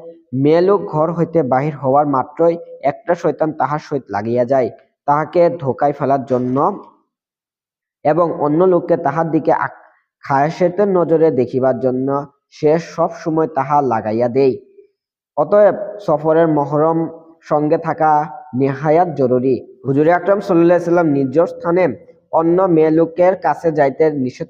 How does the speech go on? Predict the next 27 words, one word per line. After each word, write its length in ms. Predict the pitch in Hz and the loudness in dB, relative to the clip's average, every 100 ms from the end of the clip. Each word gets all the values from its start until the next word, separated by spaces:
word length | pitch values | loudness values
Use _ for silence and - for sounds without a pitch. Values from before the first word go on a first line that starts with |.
| - | -2
করেন। 260 | 151 156 131 - _ | 0 0 -4 -16 _
কেউ 180 | - 160 | 0 0
জিজ্ঞাসা 400 | 143 127 131 147 | 0 -2 -4 -4
করিল, 300 | 147 156 156 | -2 0 0
"যদি 300 | 139 139 156 | 0 0 -2
দেবর 380 | 139 113 110 139 151 | -2 -2 0 -2 0
হয়, 200 | 165 180 - - _ | 0 0 -4 -20 _
অর্থাৎ 380 | 151 170 190 160 | -2 -2 -2 -4
স্বামীর 400 | - 135 139 170 | -4 -4 -2 -2
ভাই?" 220 | 170 165 120 | -2 -2 -2
হুজুর 460 | - _ - 131 | -6 _ -6 -4
সাল্লাল্লাহু 240 | 156 151 151 | -4 -2 0
আলাইহি 180 | 156 156 | 0 0
সাল্লাম 240 | 151 156 | -4 -2
বলেন, 280 | 156 151 127 - _ _ _ - | 0 0 -2 -8 _ _ _ -4
"দেবর 240 | 147 160 | 0 0
তো 220 | 196 - 190 | 0 0 2
মৃত্যুর 360 | 160 156 170 | 0 0 -4
সমতুল্য, 520 | 170 160 151 151 151 | -4 -2 -2 0 0
আধ্যাত্মিক 960 | 147 - 135 127 170 165 175 185 175 _ _ _ - | 0 0 -2 -2 -6 0 0 0 -2 _ _ _ -6
আনাগোনার 560 | 139 156 165 185 196 160 | -2 -2 0 0 0 0
দরুন 340 | 151 160 165 - - | 2 2 0 -6 -12
সেখানে 380 | - 139 151 156 | -6 -4 -2 -2
তো 240 | 156 160 | 2 2
বিপদের 540 | 147 123 127 139 139 156 | 0 -2 -2 0 0 0
আশঙ্কা 460 | 139 - 120 147 | -2 -6 -6 -4
বেশি।" 460 | 131 127 - 147 | -2 -2 -2 -6